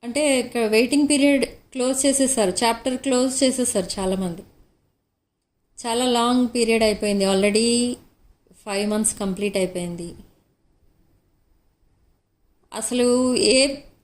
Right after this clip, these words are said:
నేరం చేయకుండా శిక్ష పడితే ఎలా ఉంటుందో అలా ఫీల్ అవుతున్నారు కొంతమంది అయితే. కొంతమంది అయితే,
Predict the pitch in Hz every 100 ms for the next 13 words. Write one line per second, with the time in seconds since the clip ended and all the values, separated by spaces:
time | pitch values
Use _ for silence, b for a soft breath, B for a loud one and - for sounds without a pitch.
0 | - 247 233 254 277 277 254 262 269 269
1 | 262 - - 254 240 247 226 226 233 226
2 | 233 262 226 226 233 233 226 226 180 -
3 | 180 180 180 180 170 208 208 _ b b
4 | b b b - - 240 254 285 294 277
5 | 262 254 214 233 240